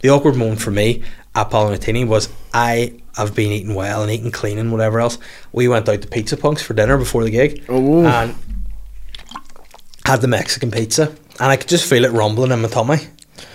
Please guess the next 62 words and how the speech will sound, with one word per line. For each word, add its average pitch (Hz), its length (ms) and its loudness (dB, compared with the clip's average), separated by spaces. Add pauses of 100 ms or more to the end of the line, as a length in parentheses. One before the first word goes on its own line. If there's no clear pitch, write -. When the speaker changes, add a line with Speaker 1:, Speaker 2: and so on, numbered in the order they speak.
(200)
Speaker 1:
And 113 100 0
I - 20 4
was 107 120 2
like, 117 120 -2
"Oh 104 140 -2
no." 90 240 -8 (260)
And 120 100 0
I 127 60 4
got 131 220 4
in, 107 160 2
we 120 60 2
got 117 160 4
into 110 140 4
position, 113 400 0
and 135 40 4
I 123 40 2
was 110 100 0
like, 113 100 -2
"Oh 101 140 -4
no, 92 220 -8
oh 151 240 4
no." 143 120 4
But 107 160 0
I - 20 -8
turned 113 120 2
to 101 40 2
Tom 101 220 -4
Jones 98 180 -2
again, 139 140 2
"Oh 165 200 0
no." 147 340 0 (280)
It's - 120 -4
like, 98 100 0
"I'm 113 100 2
gonna 110 140 2
shit - 380 -2
real 104 260 2
bad 101 260 -2
here." 135 180 2
So 117 220 0
I 110 200 4
went 113 340 0
to 120 80 -2
go 113 80 -2
to 113 80 0
the 104 60 -2
toilet, 107 340 -4 (580)
and 113 120 0
I - 20 4
was 107 80 2
standing 113 440 2
in 110 140 4
line 113 560 0
to 120 100 -2
the 104 100 -2
cubicles, 127 560 -2 (540)
and 107 420 -2
one 107 180 0
of 110 60 -2
the 110 60 0
guys 107 420 -4
working 107 560 -4